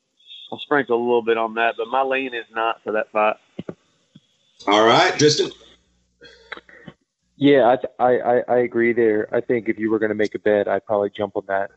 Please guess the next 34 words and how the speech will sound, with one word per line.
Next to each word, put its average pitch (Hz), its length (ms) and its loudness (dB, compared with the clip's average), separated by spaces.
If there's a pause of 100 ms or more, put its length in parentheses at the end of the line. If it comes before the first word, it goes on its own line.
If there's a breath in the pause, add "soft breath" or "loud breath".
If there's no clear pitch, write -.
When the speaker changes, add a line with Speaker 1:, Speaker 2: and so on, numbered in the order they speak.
(120)
Speaker 3:
Knight 104 300 -2
by 101 100 0
decision 98 520 -2
at 92 120 -6
those 95 220 0
odds. 95 260 2
I 92 60 -2
think 98 200 -6
that's 95 240 -2
pretty 98 200 -4
good. 101 440 4 (540)
Uh, 95 180 0
like 98 240 -2
they 104 240 2
said, 104 380 0 (720 soft breath)
Menifield 110 420 -2
has 107 180 0
been 104 200 -4
one 104 180 -6
to 101 60 -4
gas 101 420 0
out, 104 380 0
and 98 120 -20
he 107 140 -4
hasn't 107 220 0
done 110 160 0
a 101 40 -6
whole 107 200 -2
lot 104 200 0
in 107 80 -20
the 104 60 -20
U 104 180 -4
F 98 60 -6 (160)
C. 107 380 -2